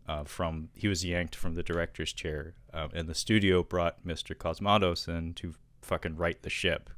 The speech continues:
'cause, uh, I guess the writer was,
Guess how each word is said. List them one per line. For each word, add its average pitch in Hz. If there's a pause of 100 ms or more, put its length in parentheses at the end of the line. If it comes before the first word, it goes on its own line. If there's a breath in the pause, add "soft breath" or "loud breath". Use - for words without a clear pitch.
'cause, 78
uh, 71 (240)
I 82
guess 82
the 85
writer 85
was, 82